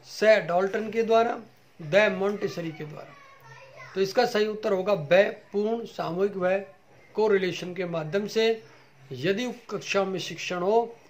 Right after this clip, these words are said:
तो इससे अधिगम अधिक तीव्र होगा। बालक के अधिगम को प्रभावित करने वाले तत्व पृथक रूप से भिन्न प्रभाव डालते हैं, तात्विक रूप से,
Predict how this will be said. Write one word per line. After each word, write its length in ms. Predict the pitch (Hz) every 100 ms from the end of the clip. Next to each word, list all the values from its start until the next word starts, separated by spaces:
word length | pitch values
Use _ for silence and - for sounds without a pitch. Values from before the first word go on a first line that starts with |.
| -
तो 60 | 180
इससे 320 | 180 - 185 185 185 -
अधिगम 400 | 160 165 170 165
अधिक 300 | 165 160 156
तीव्र 240 | 156 156 156
होगा। 300 | 127 135 127 - - _ _ - - - - - - -
बालक 420 | 151 156 208 269 277
के 100 | 277
अधिगम 400 | 233 233 240 247
को 140 | 269
प्रभावित 440 | 277 220 202 226 226
करने 340 | 220 220 226 233
वाले 340 | 208 202 220
तत्व 360 | 214 208 208 247 - - -
पृथक 260 | 196 - 226
रूप 200 | 226 214
से 180 | - 220 214
भिन्न 320 | 175 214 226
प्रभाव 340 | 202 175 190
डालते 360 | 190 170 160 175
हैं, 200 | 151 160 - - _ _ _ _ _ _ _ _ -
तात्विक 380 | 185 190 240
रूप 200 | 226 240
से, 180 | - 254